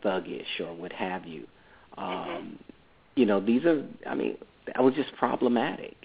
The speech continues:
Speaker 1: And I, I, you know, I wrote about this. And so, you know, as I've, in the last two and a half years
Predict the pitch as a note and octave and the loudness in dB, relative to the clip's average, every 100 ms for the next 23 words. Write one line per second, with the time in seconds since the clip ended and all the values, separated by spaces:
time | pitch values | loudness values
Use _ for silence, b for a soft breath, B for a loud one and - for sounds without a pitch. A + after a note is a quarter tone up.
0 | - A#2 G#2 B2 E3+ E3+ F#3+ F3 E3 E3+ | -4 0 2 2 4 6 8 8 6 6
1 | C3 G#2 - A2 - - - A2 A2+ C3 | 2 0 -2 -4 -6 -10 -10 -8 0 4
2 | A2 G#2+ B B - D3 - E3 F3+ D3 | 4 2 B B 4 4 6 4 4 2
3 | - C3+ A2+ C3+ D#3 - - D3 C3 C3+ | 2 2 4 4 2 0 -2 2 2 2
4 | A2+ G#2+ G2 C#2 | -4 -4 -4 -4